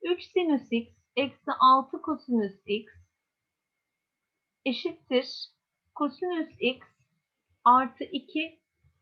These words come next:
sinüs x'tir. Sinüsleri kosinüsleri bir yana alalım arkadaşlar.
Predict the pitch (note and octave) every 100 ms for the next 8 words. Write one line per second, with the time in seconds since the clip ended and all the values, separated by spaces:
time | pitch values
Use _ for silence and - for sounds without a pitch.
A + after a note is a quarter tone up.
0 | _ C#4+ B3+ C4 - - A#3 - _ G3
1 | A3+ - - _ _ _ - F#4+ F#4+ F#4+
2 | F4+ F4 F4 - F4+ F4 E4+ D#4+ D4+ E4+
3 | D#4+ C4 A#3 A3 G#3+ G#3+ A3+ G#3+ G#3+ C4+